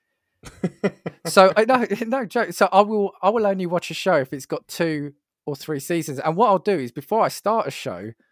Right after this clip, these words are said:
Speaker 2: I'll read it up on Wikipedia to find, was it cancelled? 'Cause if it was cancelled, I, I know it sounds bizarre, but I won't watch it.
Speaker 1: But also then, that's still the same problem that you've got for Netflix in any case anyway. Because you don't know that anything that's an original will do well.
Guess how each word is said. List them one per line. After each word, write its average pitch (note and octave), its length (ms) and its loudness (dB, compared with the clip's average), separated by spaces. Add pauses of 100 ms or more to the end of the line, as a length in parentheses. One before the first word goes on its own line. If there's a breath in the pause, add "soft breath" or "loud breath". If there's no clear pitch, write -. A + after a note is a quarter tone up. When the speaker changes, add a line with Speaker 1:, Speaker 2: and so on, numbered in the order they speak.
(440)
Speaker 2:
I'll F3+ 160 6
read F3 200 -2
it E3 100 -6
up F3+ 220 -2
on D#3 80 -6
Wikipedia D#3 460 -4
to - 80 -20
find, C3+ 260 -4
was C3+ 120 -4
it B2+ 60 -8
cancelled? C#3+ 640 -8 (420)
'Cause D3 140 -6
if F#3 80 0
it F#3 60 -2
was D3+ 120 -8
cancelled, D3 440 -4
I, D3+ 180 -4 (380)
I F3 160 2
know G#3 80 2
it G3+ 120 -2
sounds D#3+ 240 -2
bizarre, D3+ 320 -2
but C#3 120 -8
I D#3 60 -2
won't E3 200 -2
watch F#3 240 -6
it. G2+ 140 -12 (800 soft breath)
Speaker 1:
But D3+ 60 -4
also G3 420 -4
then, G#2 300 -6 (140)
that's C#3+ 200 -6
still E3+ 180 -8
the C#3+ 80 -8
same C3+ 240 -4
problem E3+ 320 -4
that G2+ 120 -12
you've F#2+ 100 -16
got - 160 -8
for G2 60 -14
Netflix - 400 -16
in F#2+ 100 -10
any F#2 120 -10
case G2 240 -10
anyway. B2+ 360 -12 (640)
Because C#3 260 -10
you C3+ 60 -10
don't C#3 200 0
know D#3 160 0
that A#2+ 120 -4
anything G2 300 -12
that's - 180 -20
an G2 60 -12
original F2+ 440 -12
will F2+ 140 -16
do F#2 160 -12
well. D#2 360 -12